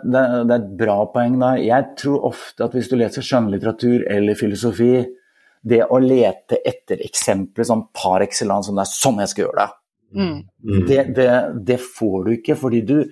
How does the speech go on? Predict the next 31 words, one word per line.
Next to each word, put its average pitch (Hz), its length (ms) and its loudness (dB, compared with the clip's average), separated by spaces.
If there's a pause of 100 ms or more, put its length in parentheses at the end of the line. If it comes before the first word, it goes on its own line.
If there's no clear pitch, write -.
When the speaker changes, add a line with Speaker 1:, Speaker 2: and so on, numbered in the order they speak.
(440)
Speaker 1:
du 113 160 -2
får, 131 460 0 (500)
du 143 120 -2
får 143 180 2
et 147 160 -2
bilde, 147 420 2
men 143 140 2
du 123 80 0
får 139 180 -2
også 127 300 -2
en, 143 240 -2
en, 143 520 -4 (640)
en 120 400 -6
downside 170 540 2
da. 160 120 2 (640)
Så - 240 -2
når 123 160 2
jeg 127 80 -4
skrevet 123 460 0
en 120 260 2
bok 131 400 2
om 117 180 2
den 127 140 -2
fremste - 420 0
av - 80 2
alle 113 220 2
greske 120 340 0
helger 113 300 2
som 120 80 2
heter 110 180 0
Achilles, 113 520 -2